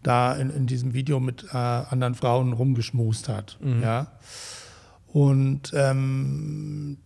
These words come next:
Speaker 1: das hat praktisch dieses Gerücht ventiliert. Ja. Und dazu kamen noch andere, mm, Beobachtungen, nicht nur von mir oder nicht von mir,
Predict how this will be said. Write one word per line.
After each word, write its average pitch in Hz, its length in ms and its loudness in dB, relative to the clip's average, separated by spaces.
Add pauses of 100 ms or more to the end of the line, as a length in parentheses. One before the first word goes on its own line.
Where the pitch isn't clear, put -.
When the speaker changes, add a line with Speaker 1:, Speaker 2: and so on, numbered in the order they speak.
(280)
Speaker 1:
das 139 240 -4
hat 147 140 0
praktisch 135 340 -2
dieses 135 320 -4
Gerücht 151 420 0
ventiliert. 123 920 0 (120)
Ja. 110 320 -2 (480)
Und 131 140 2
dazu 143 220 2
kamen 135 340 2
noch 131 180 -2
andere, 143 540 2
mm, 127 580 -2
Beobachtungen, 151 920 0
nicht 131 180 -2
nur 135 180 2
von 120 220 -2
mir 160 320 0
oder 123 240 -2
nicht 135 160 -4
von 131 220 -4
mir, 147 260 -2